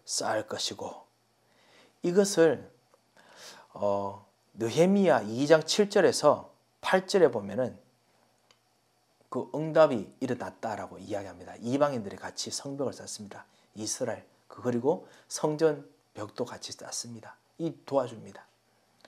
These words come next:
응답이 되거든요. 하지만은 사도행전 십오 장에 보면요, 나중에 바울이 그 예루살렘 공에 돌아와서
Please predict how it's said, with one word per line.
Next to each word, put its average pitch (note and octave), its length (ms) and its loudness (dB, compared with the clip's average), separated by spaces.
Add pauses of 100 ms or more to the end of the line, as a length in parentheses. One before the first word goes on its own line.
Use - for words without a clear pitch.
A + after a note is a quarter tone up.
(360)
응답이 C#3 340 2
되거든요. G2 480 -12 (540)
하지만은 D3 720 -2 (460)
사도행전 G#3 560 4
십오 G#3 360 -2
장에 G3+ 260 -2
보면요, G2 500 -10 (1500)
나중에 C3 400 4
바울이 C3 580 4 (240)
그 G2+ 440 -6 (360)
예루살렘 D3+ 500 4
공에 C#3+ 280 2
돌아와서 G#2 540 -6